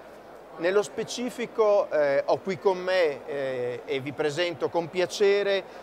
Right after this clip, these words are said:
eh, la dottoressa Piera Nobili, vicepresidente del cerpa, e Simonetta Benetollo, consigliere nazionale del cerpa. Eh,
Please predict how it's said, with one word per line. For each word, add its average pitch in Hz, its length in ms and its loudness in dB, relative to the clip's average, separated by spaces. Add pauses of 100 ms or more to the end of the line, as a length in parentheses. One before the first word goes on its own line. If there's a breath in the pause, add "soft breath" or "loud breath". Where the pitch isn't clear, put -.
(260 loud breath)
eh, 143 600 4
la 147 100 4
dottoressa 165 560 4 (360 loud breath)
Piera 156 240 8
Nobili, 180 480 4
vicepresidente 151 880 -2
del 139 180 -4
cerpa, 165 680 4 (480 loud breath)
e 196 320 6
Simonetta 180 600 0
Benetollo, 156 720 0
consigliere 147 580 -4
nazionale 139 480 -4
del 135 160 -6
cerpa. 131 600 -2 (400 loud breath)
Eh, 156 400 4